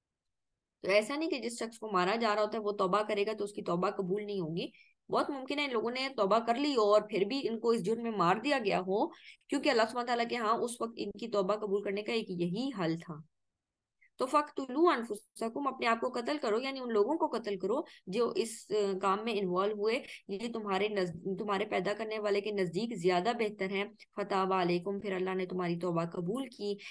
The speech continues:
इन्नहु हुवत तव्वाबुर रहीम, बेशक वो बहुत तौबा कबूल करने वाला, बहुत रहम करने वाला है। व इज़ कुल्तुम या मूसा, उनको याद करो जब तुमने कहा, "ए मूसा, लन नुअमिना लका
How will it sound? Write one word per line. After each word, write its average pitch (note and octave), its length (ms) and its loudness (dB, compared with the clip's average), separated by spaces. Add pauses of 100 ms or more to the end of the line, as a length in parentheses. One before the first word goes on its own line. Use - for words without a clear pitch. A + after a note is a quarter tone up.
(140)
इन्नहु F#3+ 520 0
हुवत G#3+ 320 -2
तव्वाबुर F3 500 0
रहीम, G3+ 400 -4
बेशक F#3 300 -2
वो F3+ 80 -4 (200)
बहुत C4 600 -4
तौबा F#3 340 -2
कबूल F3+ 300 -2
करने F3+ 240 0
वाला, F3 260 0
बहुत F#3 360 0 (340)
रहम G3+ 380 -2
करने F#3 320 0
वाला D#3+ 280 -2
है। F3 280 0 (340)
व F3+ 60 2
इज़ F#3 160 4
कुल्तुम G#3 340 -2
या F3 180 0
मूसा, E3+ 600 -6 (260)
उनको A3 220 -2
याद F#3+ 280 2
करो A3+ 160 0
जब G#3 160 2
तुमने G3 240 -2
कहा, G3+ 180 0
"ए G3 140 0
मूसा, E3+ 460 -2 (260)
लन G#3+ 260 2
नुअमिना A3 480 0
लका F3 280 0